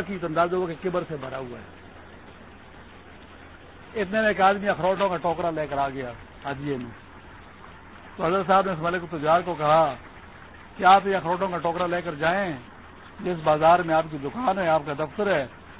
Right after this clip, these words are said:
وہاں پر آپ آواز لگائیں کہ ایک، ایک روپے کے سیر، ایک روپے کے سیر، یہ فروخت کر کے آ جائیں،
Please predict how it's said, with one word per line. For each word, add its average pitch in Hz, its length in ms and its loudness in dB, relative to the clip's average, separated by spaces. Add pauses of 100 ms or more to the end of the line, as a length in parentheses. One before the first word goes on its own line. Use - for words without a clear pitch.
وہاں 165 280 6
پر 180 160 4
آپ 180 160 6
آواز 165 280 6
لگائیں 170 360 0
کہ 160 100 -6
ایک، 160 140 -2 (960)
ایک 175 300 -4
روپے 160 260 -2
کے 156 180 -6
سیر، 160 180 -2
ایک 156 140 -4
روپے 151 260 -6
کے 147 140 -10
سیر، 160 160 -2 (340)
یہ 185 200 -4
فروخت 160 320 -2
کر 147 180 -4
کے 131 100 -10
آ 123 60 -10
جائیں، 113 220 -16